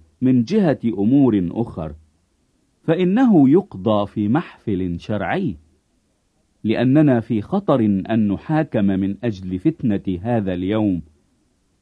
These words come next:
وليس علة يمكننا من أجلها أن نقدم حساباً عن هذا التجمع.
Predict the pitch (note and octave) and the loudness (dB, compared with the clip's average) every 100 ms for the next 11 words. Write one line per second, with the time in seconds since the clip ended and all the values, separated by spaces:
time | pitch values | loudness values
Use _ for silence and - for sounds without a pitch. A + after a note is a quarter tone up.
0 | _ C3 E3 F3 F3 D3+ G#3+ B3 D#3 - | _ 2 4 2 2 2 2 2 2 2
1 | A#2 G#2 G#2 G#2 G2 F3+ D#3+ A#2 F#2+ F#2 | 2 4 4 2 0 2 4 4 2 0
2 | F#2+ F2+ F#2 F#2 G2+ A#2 F#2 D#2+ - _ | 0 -2 -6 -8 -4 -2 -4 -8 -14 _
3 | _ _ _ - E3 E3+ E3+ C4 A3 D3+ | _ _ _ -2 2 2 2 0 0 2
4 | B2 G#2 - G#2 D3+ D3 A#2 G#2 F#2 D2 | 2 2 -2 -6 0 0 0 0 -2 -2
5 | G2 F2+ A#2+ D3 G#2+ F2 - F#2 B2 G3+ | -4 -4 -2 -2 -2 -6 -6 -6 -2 0
6 | F3 C2 | 0 -2